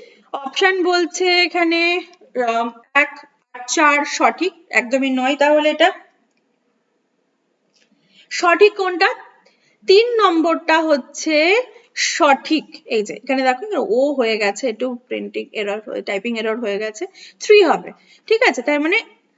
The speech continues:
থ্রি হচ্ছে সঠিক, বাদ বাকিগুলো ভুল। পরেরটা দেখো কি রয়েছে, নিচের চিত্রটি থেকে জনসংখ্যা বৃদ্ধি কোন ধারণাকে নির্দেশ করছে? জন্মহার দেখো কিন্তু বেশির দিকে বাড়ছে আর মৃত্যুহার কিন্তু কমের দিকে,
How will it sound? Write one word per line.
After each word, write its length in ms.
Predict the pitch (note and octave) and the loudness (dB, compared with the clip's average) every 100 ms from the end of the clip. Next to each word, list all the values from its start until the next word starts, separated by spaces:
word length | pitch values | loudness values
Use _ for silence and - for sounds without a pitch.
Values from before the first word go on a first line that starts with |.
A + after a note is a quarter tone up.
| _ _ _ - | _ _ _ 2
থ্রি 160 | G#4 A4+ | 6 6
হচ্ছে 340 | G4 C4 D4+ | 4 0 -2
সঠিক, 440 | C#4+ - A#3+ G#3+ A4 | -2 0 0 0 -2
বাদ 180 | D4 A#3 A#3+ | 0 -2 -2
বাকিগুলো 480 | A#3+ A#3+ A3+ B3+ A#4 | -8 -8 -6 -2 -2
ভুল। 360 | C#4 C4 G#3+ - - _ _ _ _ - | -2 -2 -2 -6 -18 _ _ _ _ -6
পরেরটা 480 | E4+ E4 G#4 - | 0 2 2 0
দেখো 300 | F#4+ F4 F4 E4 | 0 0 0 -4
কি 140 | F4 | -2
রয়েছে, 440 | D#4+ C4+ B3+ - F#4+ B4+ - - - _ - | 0 0 -2 -2 -2 -2 -6 -20 -20 _ -6
নিচের 380 | C#4+ E4 F#4+ G#4+ | -2 0 2 2
চিত্রটি 520 | G4 C#4+ - E4+ E4+ E4+ | 2 -2 -2 -4 -2 -4
থেকে 340 | E4+ D#4 F4+ D5 - - _ A3+ | -4 -2 2 2 2 -20 _ -16
জনসংখ্যা 640 | D#4 D4+ E4+ F#4 F4 G4 | -4 -2 0 -2 0 2
বৃদ্ধি 360 | D#4+ E4 B3 F4 | 2 0 0 -4
কোন 300 | D#4 D4+ D#4 | 0 0 2
ধারণাকে 460 | D4+ C4 B3+ C4 | 2 2 2 -2
নির্দেশ 420 | F4 C#4 G3+ G#3+ A3 | 0 0 -2 -6 -6
করছে? 260 | F#3+ - _ A3+ D#4+ | -10 -12 _ -10 -2
জন্মহার 560 | D#4+ F4+ G#4 G#4+ G4+ | 0 0 0 0 0
দেখো 300 | D4+ C#4+ D#4+ | 0 0 -2
কিন্তু 420 | C#4+ D#4 D4 F#4+ | -4 -4 0 0
বেশির 640 | D4 C4 C4+ - D#4 D4+ A#3+ | 0 0 -2 -2 -2 -2 -4
দিকে 380 | A#3+ G#3+ E3 - | -10 -10 -14 -12
বাড়ছে 640 | G#3 C#4 B3 B3 - - G3+ _ - - - | -2 0 2 0 -8 -10 -12 _ -20 -20 -6
আর 140 | A3+ A#3+ | -2 0
মৃত্যুহার 640 | C4 D#4 C4+ F#4+ F#4 F4+ | 0 -2 -4 -4 0 0
কিন্তু 420 | C#4 C#4+ C4+ D4 D#4+ | 0 -4 -4 -4 -4
কমের 440 | D#4 C4+ A#3+ A#3 | -2 -2 -2 -6
দিকে, 300 | G#3+ G3+ F#3 | -6 -8 -8